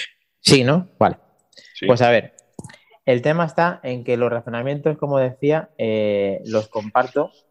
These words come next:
Speaker 1: pero creo que Apple cuando lo saque, lo va a sacar como una herramienta, como una herramienta como tenemos la privacidad, para justo lo que ha comentado David, eh, que, que un padre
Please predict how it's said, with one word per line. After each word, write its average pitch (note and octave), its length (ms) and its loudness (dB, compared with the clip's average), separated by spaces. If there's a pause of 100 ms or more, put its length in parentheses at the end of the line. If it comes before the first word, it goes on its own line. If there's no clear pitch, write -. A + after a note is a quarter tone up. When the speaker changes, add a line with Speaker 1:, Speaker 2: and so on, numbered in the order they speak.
(140)
Speaker 1:
pero A2 180 0
creo C3 200 2
que C#3 100 2
Apple C3+ 240 2
cuando A#2 220 -2
lo G#2 80 2
saque, C3+ 460 -4 (180)
lo A2+ 120 -2
va B2 80 2
a C3 40 -10
sacar C3+ 340 -2
como A#2 220 -4
una C3 120 -2
herramienta, A#2 680 -4 (880)
como A2+ 160 2
una B2+ 120 4
herramienta B2+ 440 4
como A#2+ 260 2
tenemos A#2 380 2
la A2+ 140 4
privacidad, F#2+ 720 0
para G2 200 2
justo - 340 -2
lo C3+ 100 0
que B2+ 80 -2
ha A#2+ 60 0
comentado A#2+ 480 0
David, G#2+ 280 -2 (680)
eh, F#2 680 -2
que, G2+ 260 -2
que A#2 120 -2
un C3 160 -4
padre C#3 360 0